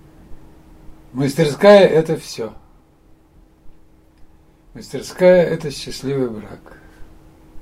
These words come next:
Ну, это я уже говорил всегда. Мастерская, она женского пола. Она капризна, ревнива.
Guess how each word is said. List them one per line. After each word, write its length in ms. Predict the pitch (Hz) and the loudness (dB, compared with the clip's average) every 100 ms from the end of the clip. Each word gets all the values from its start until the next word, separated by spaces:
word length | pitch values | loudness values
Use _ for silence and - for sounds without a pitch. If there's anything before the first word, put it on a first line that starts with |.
| - - - - - - - | -20 -20 -20 -20 -20 -20 -10
Ну, 100 | 143 | -2
это 280 | 147 147 147 | -2 -2 -2
я 120 | 143 | -2
уже 320 | 131 135 135 - - - - | -2 -6 -6 -10 -20 -20 -16
говорил 320 | 120 135 131 | -12 -10 -10
всегда. 280 | - - - - - - - | -14 -20 -20 -20 -20 -20 -20
Мастерская, 760 | 110 - 131 - 175 170 139 - - - - - - - - | -18 -14 -14 -4 0 0 -4 -12 -20 -20 -20 -20 -20 -20 -20
она 360 | 110 127 143 - | -10 -8 -8 -10
женского 600 | 120 143 143 - 131 123 | -4 -4 -4 -8 -8 -8
пола. 560 | 117 - 107 101 98 - - - - - - - - - - - - - - | -10 -14 -12 -12 -16 -18 -20 -20 -20 -20 -20 -20 -20 -20 -20 -20 -20 -20 -18
Она 420 | 113 127 139 131 - | -10 -8 -8 -10 -12
капризна, 760 | 120 107 110 110 110 - 104 104 - - - | -14 -14 -14 -12 -12 -14 -16 -16 -20 -20 -20
ревнива. 840 | 113 113 107 110 110 113 107 98 | -14 -12 -10 -8 -8 -8 -10 -16